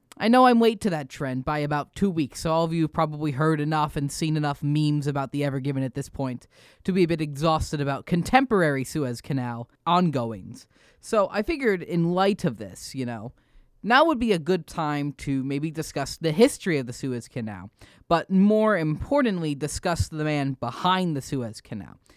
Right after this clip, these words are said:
Everyone knows the Suez Canal, but do you know the man behind it? Ferdinand de Lesseps. So let's jump right into the life of our canal maker here. Ferdinand de Lesseps was born on the,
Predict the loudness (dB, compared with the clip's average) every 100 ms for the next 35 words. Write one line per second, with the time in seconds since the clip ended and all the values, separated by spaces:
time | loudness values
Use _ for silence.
0 | _ -2 2 4 4 2 2 0 -6 -6
1 | -6 -6 -6 -6 -6 -2 0 0 0 -2
2 | -4 -4 -6 -6 -4 -2 -2 -2 -8 _
3 | _ -2 2 4 2 2 -2 -2 -2 -2
4 | -4 -6 -6 -10 -12 -16 -18 -18 _ _
5 | -8 -4 -4 -2 2 2 2 2 2 2
6 | 0 -2 -2 -2 -2 -2 -2 -2 -2 -4
7 | 2 4 4 4 2 2 -2 -8 -12 -16
8 | -18 _ _ _ -4 0 4 4 4 2
9 | -2 -2 -2 -2 -4 -4 -6 -6 0 0
10 | 2 0 -2 -4